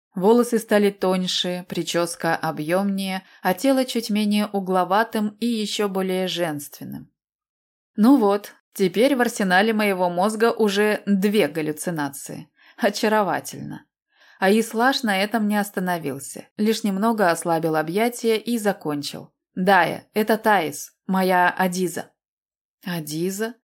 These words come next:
Потрясение в глазах трансформировавшейся сестрёнки стало запредельным. Взгляд почему-то опустился вниз на мой живот, а зрачки расширились.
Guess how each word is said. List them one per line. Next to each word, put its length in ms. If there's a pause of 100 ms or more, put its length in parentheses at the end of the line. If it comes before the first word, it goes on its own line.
(100)
Потрясение 720
в 60
глазах 500
трансформировавшейся 1160
сестрёнки 720
стало 380
запредельным. 800 (480)
Взгляд 480
почему-то 520
опустился 800
вниз 520
на 180
мой 200
живот, 480 (200)
а 100
зрачки 520
расширились. 880